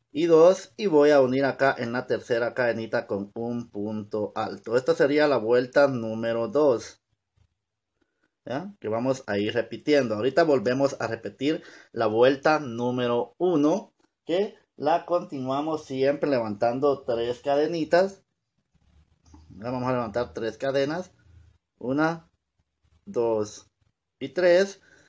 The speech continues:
Continuamos acá, donde está el espacio, vamos a introducir una. ¿Ya?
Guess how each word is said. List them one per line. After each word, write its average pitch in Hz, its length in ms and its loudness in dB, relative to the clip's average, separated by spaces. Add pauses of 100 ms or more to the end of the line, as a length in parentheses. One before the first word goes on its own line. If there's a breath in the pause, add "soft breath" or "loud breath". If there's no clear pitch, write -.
(140 soft breath)
Continuamos 117 680 -4
acá, 160 320 2
donde 113 160 -4
está 110 160 0
el 113 80 0
espacio, 131 480 0
vamos 123 220 0
a 127 40 -2
introducir 117 680 -6
una. 143 540 -2 (3750)
¿Ya? - 160 -18